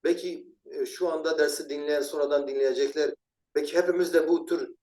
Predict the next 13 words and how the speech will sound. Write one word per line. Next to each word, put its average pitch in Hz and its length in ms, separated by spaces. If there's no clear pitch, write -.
ruhani 156 400
velilerle 165 460
karşılaşmışız, 226 760
konuşmuşuz, 165 580
sohbet 156 320
etmişiz. - 460
Bilmiyorsun 330 440
ki 359 180
neyin 302 200
nesi. - 240
İnsan 165 280
suretinde 143 520
geliyor. 254 560